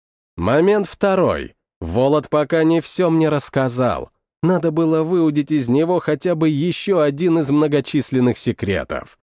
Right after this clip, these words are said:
Так что я продолжал стоять в образе призрака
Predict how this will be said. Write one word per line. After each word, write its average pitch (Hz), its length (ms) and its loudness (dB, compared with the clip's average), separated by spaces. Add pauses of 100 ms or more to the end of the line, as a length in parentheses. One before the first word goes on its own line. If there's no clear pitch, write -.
(120)
Так 110 200 0
что 131 200 0
я 143 220 4
продолжал 147 680 0
стоять 135 480 0
в 131 100 -2
образе 135 420 2
призрака 107 680 -2